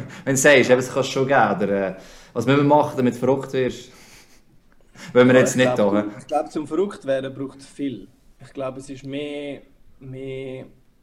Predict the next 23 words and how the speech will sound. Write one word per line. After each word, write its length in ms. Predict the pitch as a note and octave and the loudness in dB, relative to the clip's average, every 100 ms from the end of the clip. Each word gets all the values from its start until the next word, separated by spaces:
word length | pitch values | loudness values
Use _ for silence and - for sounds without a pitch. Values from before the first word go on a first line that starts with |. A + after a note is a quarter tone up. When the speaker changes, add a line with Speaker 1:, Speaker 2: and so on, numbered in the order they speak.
| _ _ - C#3 | _ _ -20 -16
Speaker 2:
so 140 | C#3+ | -10
ein 40 | C#3 | -8
bisschen 220 | B2+ C#3 | -6 -6
ein 80 | D3 | -6
anderes 280 | D3 D3 | -8 -14
Gefühl 260 | - C#3+ C#3 | -12 -8 -8
von, 480 | - C3 B2+ B2+ B2+ - - _ _ - _ - - - | -10 -10 -8 -8 -12 -20 -20 _ _ -20 _ -16 -16 -14
eben, 140 | C3 | -10
wenn 60 | B2 A#2+ A#2+ | -6 -6 -6
man 40 | B2 | -6
alles 280 | C3 C#3 | -4 -6
versucht 440 | - - C#3+ C#3 - | -8 -6 -4 -4 -10
und 60 | B2 | -14
es 80 | |
nicht 120 | C3+ C3+ | -12 -12
immer 160 | C3 | -12
so 260 | C3 C3+ C3+ | -8 -6 -6
aufgeht, 420 | - - A#2+ A#2+ - | -12 -10 -8 -8 -10
wie, 200 | B2 - B2+ | -10 -10 -14
wie 80 | |
man 100 | B2+ | -14
sich's 240 | C3 C3 - | -12 -14 -12
vorstellt. 720 | A#2+ C#3+ - D3 F3 - | -8 -8 -8 -8 -8 -10